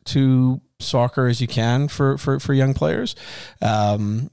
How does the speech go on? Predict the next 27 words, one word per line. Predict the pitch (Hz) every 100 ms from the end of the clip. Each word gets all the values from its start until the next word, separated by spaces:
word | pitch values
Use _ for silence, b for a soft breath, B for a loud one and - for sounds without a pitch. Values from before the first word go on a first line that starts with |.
| -
a-, | 113 -
and, | 113 107 101 -
and | 107 98
teaching | 98 87 95
some | 87 82
skills, | - - 139 139 135 131 127 123 120
some | - 95 90
games, | 123 127 123 123 123 117
bringing | 113 101 101 98
a |
little | 101 104
bit | 95
of | 92
soccer | - 117 113 113
knowledge | 113 113 107 110
in, | 113 110 110 B B B B
um, | - 101 87 60 50 50 - - - - -
uh, | - 60 - 98
rather | 120 113 110 110 107
than | 110 107
relying | 107 104 107 107 104 104 101
on | 95 101 101 98 95 95 95 107 - - _ _ _ _ _ _ _ _ _ _ _ -
or | 107 101
pushing | - 123 - 131 131
parents | 127 127 131 -
to | 131
volunteer. | 131 123 120 135 131 208